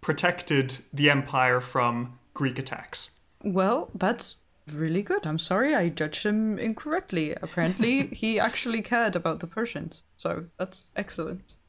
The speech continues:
Speaker 1: Yeah, and it worked out
Speaker 2: Yeah.
Speaker 1: well for everybody. Themistocles gets to live a cushy life despite being exiled, while Artaxerxes gets to have a satrap that knows how the Greeks fight and can suitably defend against them on his border.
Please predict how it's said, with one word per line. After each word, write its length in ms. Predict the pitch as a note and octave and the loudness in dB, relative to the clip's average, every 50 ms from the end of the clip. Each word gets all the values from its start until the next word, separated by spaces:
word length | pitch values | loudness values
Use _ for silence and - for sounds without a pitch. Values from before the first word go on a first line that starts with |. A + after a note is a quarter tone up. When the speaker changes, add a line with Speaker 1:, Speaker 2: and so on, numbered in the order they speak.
| _ _ _ _ _ _ - | _ _ _ _ _ _ -2
Speaker 1:
Yeah, 140 | G#4+ - - | -2 -2 -2
and 100 | - D3+ | 0 -4
it 80 | E3+ D#3 | 0 2
worked 260 | F#3 G#3 G#3 G3 - | 4 4 4 4 4
out 340 | G3 F3+ F#3+ F#3 - - - - _ _ _ _ _ - | 4 4 4 2 -4 -10 -18 -20 _ _ _ _ _ -10
Speaker 2:
Yeah. 140 | - F#4 - | -8 -4 2
Speaker 1:
well 280 | D3+ E3+ D#3+ F#3 G#3 | 4 6 6 6 4
for 180 | G3+ G3 A3+ A3+ | 2 2 2 4
everybody. 480 | B3 - - D#3+ C#3 B2 A#2+ - - - | 4 6 6 4 4 4 2 0 0 -2
Themistocles 600 | C#3 - D3+ D3+ D3 - D3 - D#3+ D3+ C#3+ C#3 | -2 0 0 0 0 -2 0 2 2 2 4 4
gets 240 | - D3 C3 - - | 2 2 0 0 0
to 240 | - D3 C3+ A#2+ - - | 0 0 0 0 -2 -2
live 200 | D3+ C#3+ C3+ C3 | 0 0 0 0
a 60 | C3 | 0
cushy 320 | - - D#3 C#3 - D3 | 0 0 -2 0 0 2
life 280 | B2+ B2 B2 C3+ C#3+ - | 4 4 4 4 2 -2
despite 340 | - C3+ - - C3 B2 B2 | -6 -6 -4 -2 -2 -2 -2
being 200 | B2+ B2 A#2 - | -2 -4 -4 -4
exiled, 560 | B2 B2 - - A#2+ A2+ B2 C3+ A#3+ - - - _ _ | -6 -8 -6 -6 -6 -4 -4 -6 -8 -10 -14 -20 _ _
while 220 | - C#3 C3 C3 C3 | 8 10 10 12 12
Artaxerxes 680 | C3 C3+ C3+ C3+ C#3 B2 C3+ B2+ B2 - - F#3 F#3+ F#3 | 12 10 10 8 6 4 4 4 2 2 0 0 0 -2
gets 220 | - D3 - - | -4 -6 -6 -6
to 80 | - C#3+ | -8 -6
have 520 | - - B2 B2 B2+ B2 A#2+ B2 - - - _ _ _ _ _ _ _ - | -4 -4 -2 -2 -2 -4 -6 -10 -14 -18 -20 _ _ _ _ _ _ _ -10
a 160 | - - C#3 C3 | -4 -4 -2 -2
satrap 480 | - - D3+ C3 B2+ - C#3+ C3 B2+ | 0 2 2 2 2 0 -2 -2 0
that 220 | C#3+ C3 B2+ - C#3+ | -2 -2 -2 -2 -2
knows 600 | C3+ B2+ B2+ B2+ B2 B2 B2 B2 C3 B2+ - - - - | -2 0 0 2 0 0 0 -2 -4 -6 -6 -8 0 2
how 100 | C#3 B2+ | 2 2
the 120 | B2 C3+ | 2 0
Greeks 340 | B2+ B2+ B2 A#2 A2+ - - | -2 -4 -6 -8 -6 -6 2
fight 300 | - D#3 C#3 E3 F3+ F#3 | 4 6 6 6 2 0
and 180 | D#3+ C#3 B2+ B2 | -4 -4 -4 -4
can 300 | B2+ A2 - A#2 C#3+ - - _ | -6 -8 -8 -8 -10 -12 -16 _
suitably 460 | - - - C#3+ C3 A#2+ A2 C3 B2 | -14 -8 -6 -6 -6 -6 -6 -4 -4
defend 380 | A#2+ C3 B2+ - B2+ A#2+ A#2+ A#2 | -4 -6 -6 -4 -4 -4 -4 -6
against 340 | B2 - A2 - - - - | -8 -8 -8 -8 -10 -6 -4
them 320 | C3 B2 B2 C3 B2 - - _ _ _ _ _ - - | -4 -4 -4 -6 -8 -12 -18 _ _ _ _ _ -18 -14
on 100 | - - | -12 -10
his 160 | B2 - C#3+ C#3 | -8 -8 -8 -8
border. 380 | C#3 A#3 B3+ - - - - | -6 -4 -6 -6 -6 -10 -16